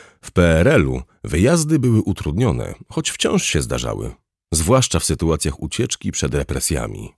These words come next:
Dopiero lata następujące po upadku żelaznej kurtyny przyniosły realne otwarcie granic. Rok dwa tysiące czwarty i wejście Polski do Unii Europejskiej otworzyły kolejny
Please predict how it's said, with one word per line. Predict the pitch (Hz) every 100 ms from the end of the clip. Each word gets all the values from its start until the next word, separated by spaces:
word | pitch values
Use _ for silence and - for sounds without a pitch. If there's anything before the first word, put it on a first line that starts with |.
| _ _ _ _ _ _ _ _
Dopiero | - - 101 104
lata | 104 110
następujące | 104 113 101 104 101 - -
po | - 127 139 -
upadku | 95 90 95 - 80
żelaznej | 69 65 60 57
kurtyny | 58 62 - 82 62 64 _ _ -
przyniosły | - 156 120 104 85
realne | 82 107 107 90
otwarcie | 76 - 71 - -
granic. | 120 52 50 - - - _ _ _ _ _ _ _ _ _ -
Rok | 76 127 - -
dwa | 67 71
tysiące | - 73 -
czwarty | - 113 95 71 - 50 - _ _ _
i | - 62 62
wejście | 95 131 - - 82
Polski | - 110 110 - 73
do | 71
Unii | 73 69 -
Europejskiej | 53 57 120 113 - 76 65 - _ _ -
otworzyły | 95 - 87 95 80
kolejny | - 67 95 127 107